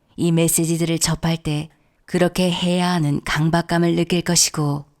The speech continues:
그러면 진리를 볼 수 있는 은총들을 받게 될 것이다. 너희에 대한 사탄의 영향의 힘을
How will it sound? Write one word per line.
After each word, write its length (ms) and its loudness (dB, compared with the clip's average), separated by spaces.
그러면 460 2
진리를 520 0
볼 240 0
수 180 2
있는 280 2
은총들을 760 0
받게 340 -2
될 140 0
것이다. 720 -4
너희에 400 0
대한 360 0
사탄의 600 -2
영향의 440 2
힘을 420 -4